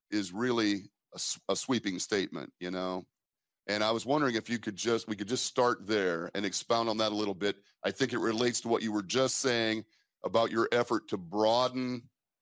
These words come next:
the span of safety in organizations. Let's start there.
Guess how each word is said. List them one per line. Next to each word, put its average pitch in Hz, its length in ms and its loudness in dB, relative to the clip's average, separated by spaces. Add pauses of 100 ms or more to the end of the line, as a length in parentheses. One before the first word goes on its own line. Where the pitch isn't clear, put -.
(160)
the - 60 -10
span 120 500 0
of 92 100 -6
safety 98 680 -2 (440)
in 107 100 0
organizations. 90 1040 -4 (1300)
Let's 127 120 -2
start 98 260 0
there. 62 260 -10